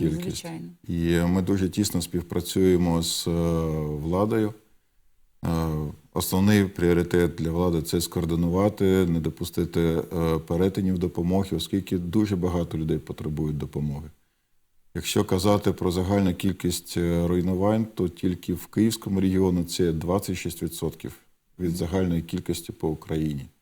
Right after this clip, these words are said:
Speaker 1: Це регіон, який дуже сильно постраждав. Але також ми розуміємо, що, е, підрахунків, скільки зруйновано житла в Харківській області,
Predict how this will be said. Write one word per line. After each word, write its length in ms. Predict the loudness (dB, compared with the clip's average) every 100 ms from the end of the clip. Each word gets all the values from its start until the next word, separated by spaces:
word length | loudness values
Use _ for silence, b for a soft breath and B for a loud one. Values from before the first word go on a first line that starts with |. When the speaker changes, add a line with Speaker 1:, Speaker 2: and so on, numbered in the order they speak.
| _ _ _ _ _ _ _
Speaker 1:
Це 220 | -8 0 2
регіон, 380 | 2 4 4
який 220 | 2 0 0
дуже 220 | 0 -2
сильно 300 | -2 -2 -2
постраждав. 640 | -6 -14 -10 -8 -8 -10 -16 _ _ _ _ _ _
Але 220 | 2 2
також 380 | 6 4 4 0
ми 100 | 2
розуміємо, 640 | 2 4 4 4 4 4
що, 580 | 2 2 4 6 4 2 -4
е, 40 |
підрахунків, 920 | 0 2 2 2 2 4 4 0 0 -8
скільки 480 | -6 0 0 2 0
зруйновано 640 | 2 2 4 2 2 0
житла 320 | -2 -4 -2
в 100 | -2
Харківській 580 | 0 0 0 -6 -6 -2
області, 640 | 0 2 0 -2 -4 -10